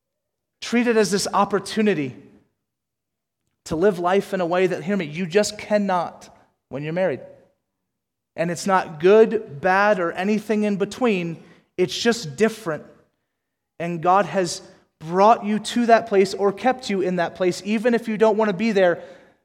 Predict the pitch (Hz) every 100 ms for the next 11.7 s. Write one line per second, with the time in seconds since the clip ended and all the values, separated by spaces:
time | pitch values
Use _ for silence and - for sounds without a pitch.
0 | _ 214 - 247 226 - 214 170 165 202
1 | 247 185 175 156 139 107 - _ _ _
2 | _ 196 202 208 208 - - - 240 214
3 | 311 214 165 185 165 160 - - 220 226
4 | 220 208 - - 240 254 254 220 208 233
5 | 226 233 220 233 - 208 - 208 202 190
6 | 175 180 180 156 127 - - _ _ _
7 | _ _ _ _ _ _ _ _ _ _
8 | _ _ _ _ _ _ _ _ _ _
9 | _ 147 - 208 208 202 - 175 170 151
10 | 143 135 123 143 131 - 110 - 139 -
11 | 120 156 180 170 160 -